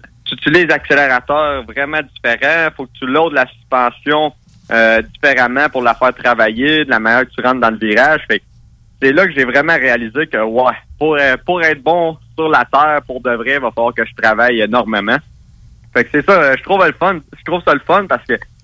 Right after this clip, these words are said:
c'est un challenge, euh, que je me suis donné, puis que les gars, euh, les gars, ils sont vraiment contents de travailler avec moi. Je suis content de travailler avec les frères Bernier aussi. Puis, tu sais, eux autres, euh, je pense que c'était donné comme but de,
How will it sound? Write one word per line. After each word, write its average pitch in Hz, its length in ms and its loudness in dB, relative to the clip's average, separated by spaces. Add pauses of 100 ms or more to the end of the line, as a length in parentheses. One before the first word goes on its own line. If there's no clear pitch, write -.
(260)
c'est 147 80 2
un 139 220 2
challenge, 160 580 0
euh, 117 420 -2 (280)
que 131 100 -2
je 135 80 -8
me 139 120 -2
suis 151 160 -12
donné, 143 500 0
puis 123 140 -8
que - 100 -10
les 127 180 2
gars, 127 120 -2
euh, 131 360 2 (480)
les 127 160 -2
gars, 147 220 2
ils 127 200 -4
sont 123 200 -2
vraiment 139 280 0
contents 135 480 0
de 127 140 -10
travailler 131 260 4
avec 123 180 0
moi. 135 280 -2
Je 143 60 -8
suis - 140 -20
content 127 300 -2
de 143 60 -6
travailler 123 540 2
avec 113 240 0
les 113 140 -2
frères 123 220 2
Bernier 117 360 -2
aussi. 113 240 -6
Puis, 143 180 -2 (180)
tu 131 60 2
sais, 120 220 4
eux 113 120 -2
autres, 139 240 2
euh, 110 60 2 (380)
je - 80 -20
pense 156 180 2
que - 60 -20 (100)
c'était 131 220 -2
donné 127 260 -2
comme 123 300 -2
but 143 240 -6
de, 113 140 2